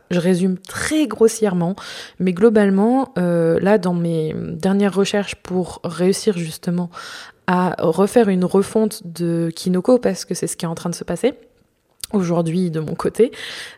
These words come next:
il a fallu que je fasse des recherches de la veille et je n'ai trouvé que ce genre de contenu. Et je peux vous dire qu'en tant de per-, qu'en tant que personne qui aime énormément de choses, qui n'arrive pas à se fixer,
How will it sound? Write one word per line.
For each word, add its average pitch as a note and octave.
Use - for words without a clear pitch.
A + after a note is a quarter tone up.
il G3+
a G#3+
fallu G#3+
que G3+
je F3
fasse G3
des -
recherches F3+
de F3+
la E3+
veille A#3
et G3+
je E3+
n'ai F3+
trouvé F3+
que -
ce -
genre E3
de E3+
contenu. E3+
Et F#3
je -
peux -
vous A#3
dire F#3
qu'en F3+
tant G3+
de G3+
per-, A3+
qu'en F#3+
tant F#3+
que F#3+
personne G3+
qui G#3
aime G#3
énormément A3
de G3
choses, G3+
qui -
n'arrive F#3+
pas A#3
à F#3
se -
fixer, A3